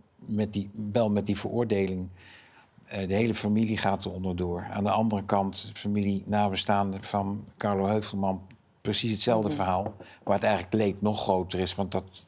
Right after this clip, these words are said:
Speaker 1: ja, dat blijft zo. Daar, daar komt geen goed nieuws meer. Eh, dus het is een, eh, ja, een hele emotionele, geladen,
Speaker 2: Ja.
Speaker 1: eh, zaak geweest.
Speaker 2: Bram, jij volgt de zaak al vanaf het, eh,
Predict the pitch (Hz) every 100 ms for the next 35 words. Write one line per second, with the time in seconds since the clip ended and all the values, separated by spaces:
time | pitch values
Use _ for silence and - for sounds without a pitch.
0 | - 104 87 92 82 107 113 - 87 87
1 | 107 101 95 101 - 90 87 113 110 -
2 | 98 - 98 - 92 80 - 101 - -
3 | - - - - 214 180 123 - 95 95
4 | 104 107 98 98 98 95 98 107 101 98
5 | 107 110 101 101 98 - 101 101 98 95
6 | - 95 95 95 95 95 90 - _ -
7 | 170 - 98 90 - 113 120 - 101 98
8 | 180 180 180 196 185 170 165 160 170 170
9 | 165 180 170 - 147 -